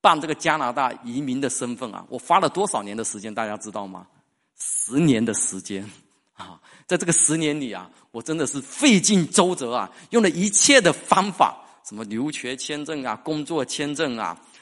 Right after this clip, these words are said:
自雇移民啊，什么，什么，什么一大堆。但是什么，在这个过程中啊，都没有成功。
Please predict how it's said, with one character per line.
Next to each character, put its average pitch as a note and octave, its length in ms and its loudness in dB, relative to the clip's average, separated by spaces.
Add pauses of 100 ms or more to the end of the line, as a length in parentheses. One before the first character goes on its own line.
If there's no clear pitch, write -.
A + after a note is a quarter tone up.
(120)
自 A#3 180 4
雇 E3+ 220 2
移 B2+ 180 2
民 C#3 240 -4
啊， A2 240 -4
什 G#2+ 120 -16
么， A#2+ 120 -10
什 B2 80 -12
么， C3+ 80 -6 (280)
什 - 120 -8
么 C#3 80 -4 (140)
一 A3+ 60 4
大 B3 200 2
堆。 D#3 240 -4 (360)
但 E3+ 120 0
是 D#3 100 -6
什 C3+ 60 -8
么， A#2 140 -4
在 D3+ 100 -6
这 C#3+ 120 -2
个 B2 60 -8
过 E3+ 180 2
程 A#2 160 -8
中 A#2 200 -6
啊， G#2 80 -10 (300)
都 F3 140 6
没 D3+ 160 2
有 C#3 100 2
成 G#2+ 300 -8
功。 A2 200 -10